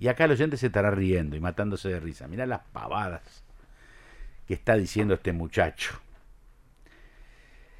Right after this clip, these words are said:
También debería decir si alguna vez va a ser crítico, ¿no?, con un gobierno embanderado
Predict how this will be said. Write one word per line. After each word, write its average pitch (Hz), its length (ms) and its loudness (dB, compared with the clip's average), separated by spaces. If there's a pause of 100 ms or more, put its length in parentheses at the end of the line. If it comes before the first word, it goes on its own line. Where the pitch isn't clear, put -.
(260)
También 190 360 12
debería 196 420 10
decir 180 400 8
si 151 160 8
alguna 175 280 10
vez 190 120 12
va 185 60 12
a - 40 8
ser 143 200 10
crítico, 120 500 6
¿no?, 110 160 6
con 127 140 8
un 139 140 6
gobierno 143 540 10
embanderado 123 840 8